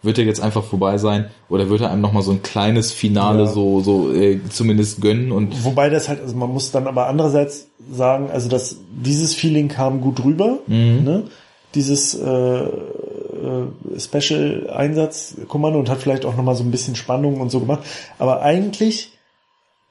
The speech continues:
Speaker 2: eigentlich ist da ja nichts passiert.
Speaker 1: Nee.
Speaker 2: Also irgendwie,
Speaker 1: Es war halt
Speaker 2: es
Speaker 1: einfach
Speaker 2: gab
Speaker 1: nur eine, eine spannende Szene,
Speaker 2: Ja, aber
Speaker 1: so,
Speaker 2: es gab
Speaker 1: ne?
Speaker 2: keine Action oder so. Also es war jetzt nicht so, du, normalerweise läuft sowas ja immer darauf hinaus,
Speaker 1: Zwanzig Minuten alles explodiert, so.
Speaker 2: Ja, entweder, entweder gibt's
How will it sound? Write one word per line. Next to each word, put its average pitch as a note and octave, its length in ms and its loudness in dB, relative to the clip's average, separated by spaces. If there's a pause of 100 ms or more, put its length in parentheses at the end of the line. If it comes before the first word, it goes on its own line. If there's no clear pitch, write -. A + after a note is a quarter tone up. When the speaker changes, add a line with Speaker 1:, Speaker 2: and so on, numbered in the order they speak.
(120)
Speaker 2:
eigentlich F#3+ 640 0
ist - 180 -6
da D#3 60 4
ja D#3+ 140 2
nichts - 400 -2
passiert. - 800 0
Speaker 1:
Nee. G#2 340 2 (160)
Speaker 2:
Also C#3+ 220 2
irgendwie, D#3 260 2
Speaker 1:
Es E3 40 4
war - 100 4
halt - 100 4
Speaker 2:
es - 60 0
Speaker 1:
einfach B2 140 2
Speaker 2:
gab C3 180 4
Speaker 1:
nur B2+ 120 2
eine, A#2 140 0
eine B2+ 200 0
spannende C#3 540 0
Szene, A2+ 400 2
Speaker 2:
Ja, E3+ 60 4
aber D3 140 4
Speaker 1:
so, B2 60 0
Speaker 2:
es G2 60 -2
gab D#3 160 0
Speaker 1:
ne? - 60 0
Speaker 2:
keine E3 320 0
Action G#3 480 -4
oder G#3+ 240 2
so. A3+ 140 0
Also C#3+ 180 2
es C#3+ 140 -4
war D3 100 6
jetzt D3 200 -4
nicht D#3+ 180 -2
so, E3+ 200 2
du, C#3 200 0 (120)
normalerweise G3 720 2
läuft E3+ 300 2
sowas D#3+ 300 -2
ja D#3 60 0 (140)
immer G#3 280 2
darauf F3+ 320 0
hinaus, D#3+ 600 0 (600)
Speaker 1:
Zwanzig A2+ 420 -2
Minuten A2+ 300 2
alles F#2+ 240 0
explodiert, G2 760 0
so. D#2+ 180 -2
Speaker 2:
Ja, B2 120 2
entweder, E3+ 560 2
entweder D#3+ 260 2
gibt's - 340 -4